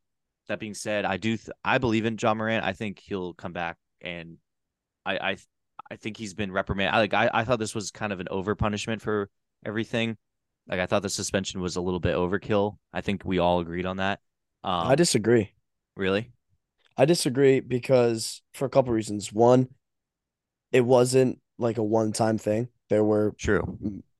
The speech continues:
Speaker 2: multiple events leading up
Speaker 1: Points.
Speaker 2: to it. And number two, I think the N B A and, and Adam Silver was looking to set a message about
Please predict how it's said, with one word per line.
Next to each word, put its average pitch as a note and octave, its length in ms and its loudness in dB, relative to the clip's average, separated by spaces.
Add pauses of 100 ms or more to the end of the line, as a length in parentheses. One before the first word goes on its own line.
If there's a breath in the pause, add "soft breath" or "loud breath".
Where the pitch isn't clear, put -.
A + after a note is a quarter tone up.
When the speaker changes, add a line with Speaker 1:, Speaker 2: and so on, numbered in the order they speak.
Speaker 2:
multiple A#2 400 4
events A2+ 280 0
leading A2 220 2
up A2 40 4
Speaker 1:
Points. G#2+ 140 -2
Speaker 2:
to B2+ 120 6
it. C3 180 6 (540 soft breath)
And A#2+ 80 0
number B2+ 220 4
two, B2 520 2
I A#2+ 80 2
think A#2 140 0
the A2+ 80 2
N A#2+ 140 0
B A2+ 160 4
A A2+ 220 4
and, G#2+ 120 -2
and G#2+ 160 -4
Adam G#2+ 220 -2
Silver A2+ 280 -2
was A2+ 160 -4
looking A2+ 200 0
to A2+ 60 2
set A2+ 200 2
a G#2+ 40 2
message G#2+ 380 -2
about G#2 380 2